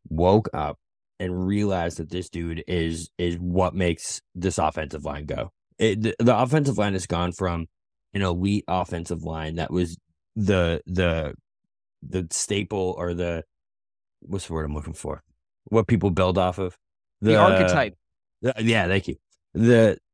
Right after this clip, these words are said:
Speaker 1: of what the rest of the N F L did. And now there is no depth. It is just a bunch of injury-prone old guys anchored by Zach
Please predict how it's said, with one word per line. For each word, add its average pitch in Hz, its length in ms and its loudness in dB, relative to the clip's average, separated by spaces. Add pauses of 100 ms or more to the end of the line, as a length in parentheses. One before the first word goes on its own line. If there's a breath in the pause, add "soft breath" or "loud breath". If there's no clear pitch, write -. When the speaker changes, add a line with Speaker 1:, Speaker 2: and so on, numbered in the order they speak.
(800)
Speaker 1:
of 110 240 4
what 113 220 4
the 104 100 -4
rest 101 240 -2
of 90 60 -8
the 98 100 0
N 87 80 -2
F 80 140 -6
L 104 160 0
did. 82 280 -10 (360)
And 104 180 -2
now 110 380 2
there 95 200 0
is 85 160 -4
no 85 300 -4
depth. 90 480 -4 (460)
It 92 120 -2
is 85 160 -4
just - 220 -6
a 92 40 -4
bunch 82 280 -4
of 90 140 -2
injury-prone 107 880 0
old 92 260 -4
guys 82 440 -6
anchored 87 420 -6
by 76 240 -4
Zach 73 320 -4